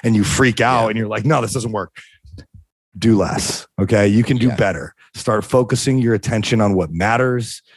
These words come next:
Speaker 1: Focus on the systems, focus on the frameworks, focus on the choices, those one percent improvement in the choices that you make every day. Maybe your choice is not to look at the scale every day. Maybe your choice is not to look at your investment in the stock market every single day.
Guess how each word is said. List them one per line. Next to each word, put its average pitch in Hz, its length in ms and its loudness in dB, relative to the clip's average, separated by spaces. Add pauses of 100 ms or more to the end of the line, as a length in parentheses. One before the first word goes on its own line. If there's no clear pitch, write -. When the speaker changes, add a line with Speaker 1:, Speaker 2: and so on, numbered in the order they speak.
(520)
Speaker 1:
Focus 139 340 0
on 117 80 2
the 90 80 -2
systems, 143 580 0
focus 113 360 -6
on 101 80 -4
the 87 80 -6
frameworks, 135 680 2 (260)
focus 143 360 0
on 143 200 0
the 117 120 -2
choices, 156 1000 0 (800)
those 143 200 2
one 135 260 -2
percent 139 520 -4
improvement 127 640 -2
in 120 100 2
the 107 100 4
choices 120 680 -2
that 143 140 -2
you 147 120 -2
make 147 240 2
every 147 240 2
day. 160 360 0 (300)
Maybe 135 200 -4
your 147 120 4
choice 147 380 2
is 135 220 -2 (220)
not 104 300 -4
to 127 100 0
look 123 200 0
at 123 80 -4
the 135 80 0
scale 151 300 2
every 95 200 -2
day. 73 200 -10 (240)
Maybe 117 160 2
your 139 80 4
choice 147 240 2
is 127 140 0
not 101 280 -2
to 120 80 -2
look 120 220 0
at 117 80 0
your 120 180 4
investment 117 420 0
in 107 60 -2
the 107 80 -2
stock 156 300 -4
market 101 260 -2
every 92 180 -4
single 87 280 -4
day. 82 240 -4